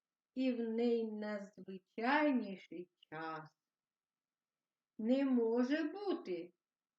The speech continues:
відгукнулася Глина. «Це не він. Минулої осені жандарми конфіскували кремені, за допомогою яких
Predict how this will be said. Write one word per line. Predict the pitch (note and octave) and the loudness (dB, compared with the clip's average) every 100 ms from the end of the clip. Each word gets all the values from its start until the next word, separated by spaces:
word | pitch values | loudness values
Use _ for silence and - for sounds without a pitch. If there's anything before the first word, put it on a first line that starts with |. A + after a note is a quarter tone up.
| _ _ _ | _ _ _
відгукнулася | A3 A3+ A#3 B3 A#3+ G#3+ G3 G3+ G#3+ | -6 0 2 0 0 -4 -4 -4 -4
Глина. | A#3 A3 F#3 D#3 - _ _ _ _ _ _ | -4 -4 -6 -10 -16 _ _ _ _ _ _
«Це | G3 | -8
не | G3 B3 F4 | 0 2 4
він. | E4+ C4 C#4 D4 - _ _ - | 6 6 4 2 -2 _ _ -6
Минулої | A3 C4 E4 D#4+ A3+ F3 | 0 2 2 0 0 -2
осені | D#3 D#3 - A3 C4 D#4 - _ | -4 -8 -6 2 2 2 -6 _
жандарми | A#3 A3+ F#3 E3+ F3 F3+ G#3+ A#3 B3+ _ _ _ _ | -4 -4 -4 -6 -8 -8 -6 -6 -6 _ _ _ _
конфіскували | F4 F4+ G4+ G4+ G#4 E4+ A#3 F3+ E3+ E3+ | -2 -2 -2 -6 -4 0 0 0 -4 -6
кремені, | - F#3+ G3+ C4 D4+ C#4 G#3+ F3 - _ | -6 -6 0 2 4 4 2 -2 -14 _
за | G#3+ | -4
допомогою | G#3+ G#3 G#3+ G3 G#3+ A#3+ A#3+ A3 G#3 | -2 -2 -4 -4 -2 2 2 2 -4
яких | F#3 E3+ A#3+ D#4 | -4 -4 -2 -2